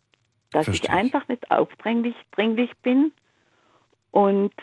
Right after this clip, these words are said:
Speaker 1: äh, ja, ja, ich hab viel Zeit und bin's trotzdem nicht.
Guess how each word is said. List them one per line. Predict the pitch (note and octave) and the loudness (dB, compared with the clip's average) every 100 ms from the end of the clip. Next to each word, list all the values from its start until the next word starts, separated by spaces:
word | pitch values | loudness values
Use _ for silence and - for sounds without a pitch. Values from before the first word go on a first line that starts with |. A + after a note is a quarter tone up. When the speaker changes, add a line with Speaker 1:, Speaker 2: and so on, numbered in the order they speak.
| - | 2
Speaker 1:
äh, | F#3 F#3 F#3 F#3 - _ _ | 6 8 6 2 -8 _ _
ja, | D3 C3+ F#3+ - | 0 2 0 -4
ja, | D3+ E3+ - | 0 0 -2
ich | F#3 | -4
hab | F#3+ - | -6 -4
viel | E3+ C#3+ | -8 -4
Zeit | - B2+ G#3+ C4+ - _ _ _ _ _ | 0 2 2 -4 -12 _ _ _ _ _
und | - G#3 - | -4 -4 -2
bin's | A3+ A3+ A3 - | 0 0 0 -6
trotzdem | - C4 - - E3+ D#3 | 0 0 0 -4 -2 0
nicht. | B2+ | -2